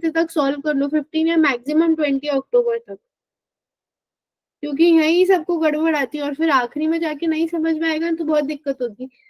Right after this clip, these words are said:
तो इसकी analyst प्रेप पहले solve कर लो। जो, जो, जो practical questions आपको लगता है कि टफ है, वो सारे mark करके रखना,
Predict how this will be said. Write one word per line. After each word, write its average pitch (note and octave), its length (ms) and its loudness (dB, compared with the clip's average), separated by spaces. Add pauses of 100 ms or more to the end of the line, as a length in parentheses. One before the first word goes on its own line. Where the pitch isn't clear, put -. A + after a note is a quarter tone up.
(220)
तो E4 100 2
इसकी D#4 360 -2
analyst D#4+ 520 0
प्रेप D#4 240 -4
पहले C#4+ 280 0
solve D4 320 -2
कर D4 160 0
लो। D#4 160 -2 (480)
जो, D4+ 240 4
जो, D4+ 280 0
जो F#4 140 2
practical E4 560 -2
questions E4 420 2
आपको D#4 260 -2
लगता D4+ 280 0
है D#4 80 0
कि E4 140 -2
टफ D#4+ 340 -2
है, D#4+ 120 4 (420)
वो D4+ 140 2
सारे E4+ 280 2
mark D4+ 380 2
करके D4+ 260 -4
रखना, A#3 360 -4